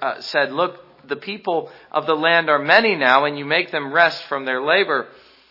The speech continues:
So the same day Pharaoh commanded the taskmasters of the people and their officers, saying, 'You shall no longer give the people straw to make brick as before. Let them go and gather straw for themselves. And you shall lay on them the quota of bricks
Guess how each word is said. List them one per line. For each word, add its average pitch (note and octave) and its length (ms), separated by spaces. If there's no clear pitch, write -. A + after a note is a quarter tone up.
So - 160
the D#3 120
same A3+ 320
day E3 200
Pharaoh F3+ 400
commanded E3 540
the D3 80
taskmasters C#3+ 1000
of A#2+ 140
the B2 60
people C3 600
and C#3 140
their C#3 120
officers, D3+ 560
saying, C3+ 340
'You C3+ 100
shall C#3 200
no D3+ 200
longer F3+ 260
give D3 180
the C#3 100
people D3 280
straw D#3 460
to D#3 120
make C3+ 240
brick D3 240
as C3 200
before. C3 560
Let E3+ 160
them E3+ 200
go E3 200
and D#3 140
gather D3 240
straw C#3+ 320
for C#3 120
themselves. B2+ 800
And D3 160
you D3+ 80
shall D3 280
lay E3+ 220
on D#3 220
them C#3 200
the C3+ 80
quota E3+ 340
of D3 260
bricks E3 500